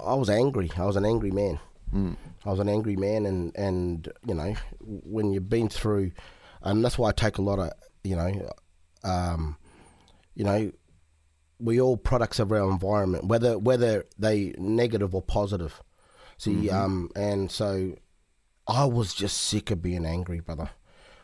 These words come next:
Speaker 1: I was so sick of being angry, um, and carrying this hatred in my heart. And, um, I think for me, it was like third state I've been locked up in, um, sitting in a jail cell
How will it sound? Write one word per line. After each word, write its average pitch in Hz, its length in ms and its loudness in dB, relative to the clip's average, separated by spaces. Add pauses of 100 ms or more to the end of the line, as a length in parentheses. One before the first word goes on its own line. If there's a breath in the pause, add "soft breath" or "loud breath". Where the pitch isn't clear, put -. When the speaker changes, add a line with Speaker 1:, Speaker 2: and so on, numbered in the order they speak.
(100)
Speaker 1:
I 110 100 0
was 117 180 0
so 139 440 4
sick - 280 0
of 95 80 -2
being 101 180 2
angry, 92 520 -2
um, 110 420 0 (400 loud breath)
and 107 180 -2
carrying 127 540 2
this - 240 -4 (400)
hatred 120 640 -2
in 92 80 2
my 82 180 0
heart. 101 380 0 (680 soft breath)
And, 107 400 2
um, 98 480 0 (600)
I 120 80 2
think - 180 2
for 135 80 4
me, 165 200 6
it 151 80 4
was 117 140 -2
like 127 240 2 (260)
third 165 240 6
state 143 460 2
I've 120 100 4
been 123 160 4
locked 135 260 2
up 139 180 2
in, 139 200 2 (760 soft breath)
um, 110 880 2 (1300)
sitting 131 300 2
in 131 40 4
a 107 80 2
jail 127 300 2
cell 135 280 0